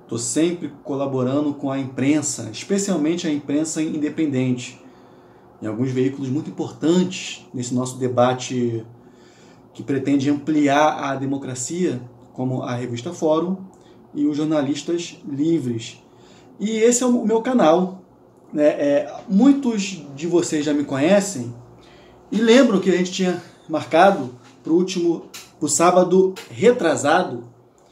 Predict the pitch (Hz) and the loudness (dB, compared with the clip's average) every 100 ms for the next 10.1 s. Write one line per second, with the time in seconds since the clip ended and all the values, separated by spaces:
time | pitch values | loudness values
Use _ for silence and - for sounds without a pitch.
0 | - - - _ 196 208 233 233 - 185 | -14 -14 -16 _ 0 4 6 4 2 -4
1 | 214 175 - 123 117 - - _ _ _ | -2 -2 -4 -10 -12 -16 -20 _ _ _
2 | _ _ _ _ - - 175 180 180 175 | _ _ _ _ -4 6 6 10 8 8
3 | 175 - 196 220 247 247 - 175 185 190 | 2 0 4 6 6 4 2 0 -2 0
4 | 190 190 180 170 170 170 185 190 - - | 0 0 0 -2 -2 0 0 -2 -12 -20
5 | - - - 151 180 165 175 190 170 175 | -20 -20 -8 2 4 6 4 4 -2 0
6 | 170 156 156 156 156 156 139 151 160 160 | 0 2 2 0 -2 -4 -4 -2 0 0
7 | 156 139 139 156 - 131 - - - - | -2 -4 -4 -2 -2 -4 -4 -6 -14 -20
8 | - - - 123 - - - - - - | -20 -16 -12 -10 -12 -20 -20 -20 -18 -8
9 | 131 131 123 123 127 131 127 123 117 113 | -4 -2 0 2 2 0 0 0 0 -4
10 | 113 | -8